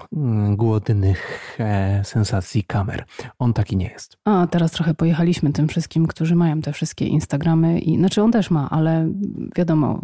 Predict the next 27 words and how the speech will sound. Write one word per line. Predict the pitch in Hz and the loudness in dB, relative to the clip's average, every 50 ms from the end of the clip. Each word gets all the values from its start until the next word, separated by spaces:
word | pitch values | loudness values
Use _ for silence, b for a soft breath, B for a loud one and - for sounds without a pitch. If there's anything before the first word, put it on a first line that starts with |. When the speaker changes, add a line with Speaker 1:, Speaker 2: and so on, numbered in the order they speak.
| - - | -6 -6
Speaker 2:
nie | - - - - 170 170 160 | -4 -4 0 2 2 4 4
jest | 156 160 - - - | 2 0 -2 -8 -6
tak, | - 160 156 160 170 | -2 -2 0 0 0
że, | 160 175 175 180 180 180 | 0 0 2 2 2 2
że | 170 180 | 0 0
dziesięć | 165 165 165 - 165 170 156 | 0 0 0 2 0 0 0
postów | - - 170 - - 170 175 | 0 -2 -2 0 0 0 0
dziennie | 170 170 180 175 175 175 175 170 170 170 170 175 | 2 2 4 4 4 4 4 4 4 4 2 2
i, | - - 165 170 170 175 175 175 - - 160 | 2 2 2 4 4 4 4 2 2 2 0
i | 165 | 0
co | 160 - 170 175 | 0 0 0 0
chwilę | - - 175 170 170 170 | 0 0 2 2 2 0
zdjęcie | - - 180 175 180 175 - 175 170 170 - | 0 0 2 2 2 2 2 2 2 2 2
i, | - - 170 175 175 175 - - - | 2 0 2 2 2 2 0 -2 -4
i | |
swojego | - - - - 180 180 170 175 | -6 -6 -2 0 2 2 2 2
jedzenia | 175 175 175 165 170 175 175 170 170 170 | 2 2 2 2 2 4 4 4 4 2
i | - 165 | 2 0
całego | - 180 170 175 165 175 | 0 0 0 2 0 0
swojego | 165 - - 160 156 175 170 | -2 -2 -2 -2 -2 0 0
życia | 160 170 165 - 165 | 0 -2 -2 -2 -4
prywatnego. | 165 - 165 165 170 165 - - 175 170 175 185 196 202 - - - - | -4 -2 -2 -2 -2 -2 -2 0 0 2 2 2 0 -2 -4 -8 -12 -8
Na | - - 190 196 | -2 -2 0 0
Facebooku | - 190 180 185 185 180 - 175 | 0 0 -2 -2 -4 -2 -2 -2
chyba | 156 175 165 165 | 0 0 -2 -2
też, | - - 160 165 - - - - - | -2 -2 -4 -4 -4 -4 -6 -4 -2
y, | 180 170 165 165 170 170 165 165 180 175 | 0 2 2 2 2 2 0 0 -2 -2